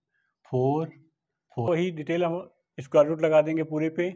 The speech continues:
स्क्वायर रूट यहाँ पे, स्क्वायर रूट ये, स्क्वायर रूट, स्क्वायर रूट, स्क्वायर रूट, ठीक। तो ये यहाँ पे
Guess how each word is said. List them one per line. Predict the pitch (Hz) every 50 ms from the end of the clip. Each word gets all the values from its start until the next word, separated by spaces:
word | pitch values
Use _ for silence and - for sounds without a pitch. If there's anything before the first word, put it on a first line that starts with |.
| 185 _ _ _ _ _ -
स्क्वायर | 127 131 - - 139 135 139 139
रूट | 151 156 156 151
यहाँ | 123 131 135
पे, | 135 151 156 151
स्क्वायर | 139 - - 139 131 135 127
रूट | 135 139 139 139
ये, | 135 135 147 160 170 160 - - - _ _ _ 131
स्क्वायर | 127 - - 143 139 143 143
रूट, | 143 151 165 170 170 - - - _ _ _ _ _ -
स्क्वायर | 127 - - - 135 131 135 143
रूट, | 143 156 165 175 170 - - - _ _ _ _ _ _ -
स्क्वायर | 127 - - 123 107 104
रूट, | 110 104 - -
ठीक। | - 226 190 - - - - _ _ -
तो | 143
ये | 147 170 190
यहाँ | 196 175 185 180
पे | 208 208